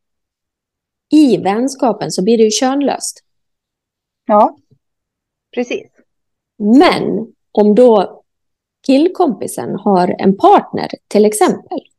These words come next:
Speaker 2: Mm.
Speaker 1: då kan partnern ha svårt att se att det är en könlös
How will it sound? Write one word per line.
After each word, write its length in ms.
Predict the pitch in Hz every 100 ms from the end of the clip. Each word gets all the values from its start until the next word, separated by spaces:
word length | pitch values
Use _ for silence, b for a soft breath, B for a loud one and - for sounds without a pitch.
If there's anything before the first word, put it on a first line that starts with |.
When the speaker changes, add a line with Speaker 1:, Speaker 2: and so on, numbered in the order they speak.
| _ _ _ _ _ _ _ -
Speaker 2:
Mm. 480 | 202 190 202 262 269 _ _ _
Speaker 1:
då 100 | 240
kan 260 | 294 311 -
partnern 400 | 339 381 180 175
ha 80 |
svårt 480 | - - 302 - -
att 80 | -
se 340 | - 277 107 - -
att 200 | 185 -
det 180 | - 190
är 80 | 185
en 160 | 180 175 - _ _ -
könlös 1400 | - 247 254 285 285 - 269 277 302 160 170 - -